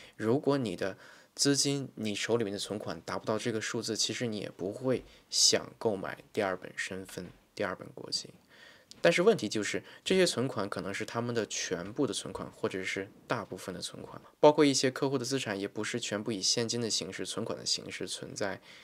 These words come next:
银行中哈，有一些也是不动产，所以你想一下子拿出三十万美元购买，呃，圣露西亚的国债，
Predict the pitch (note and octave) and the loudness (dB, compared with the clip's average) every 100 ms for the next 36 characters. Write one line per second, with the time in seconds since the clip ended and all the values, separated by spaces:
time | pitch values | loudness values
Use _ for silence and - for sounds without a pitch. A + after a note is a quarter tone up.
0 | - G#2+ G2 F#2+ F#2+ G#2+ A2 G2+ F#2+ - | -12 -6 -6 -6 -2 -2 -2 -8 -10 -10
1 | - G#2+ G#2+ - A2+ G#2 F#2+ - - F#2 | 0 2 4 6 4 4 -2 -6 -6 -2
2 | B2 F#2+ - - - G#2+ G2+ - - - | -2 -2 -10 -10 0 0 0 -6 -16 -16
3 | - - C3+ B2 G2 - A#2 B2+ G3 D#3 | -10 2 4 6 4 0 -2 2 2 0
4 | G2+ F#2+ F#2+ A2 - A#2 - - - C3+ | -2 -2 -4 -4 -2 -2 -2 -2 4 4
5 | C3+ B2+ - G#2+ G#2+ A#2+ A2+ - G#2+ G2 | 2 0 -2 0 0 0 0 -4 -6 -6
6 | F2 F2 F2+ G2 - - G#2+ G2+ - - | -6 -10 -8 -8 -6 2 2 2 -6 -10
7 | - - - - - G#2 G2+ F#2 B2 A#2 | -16 -20 -20 -20 -16 -10 -6 0 0 2
8 | A#2 A#2+ A2+ F#2+ - G2+ B2+ G2+ | 2 2 0 -2 -4 -2 -2 -4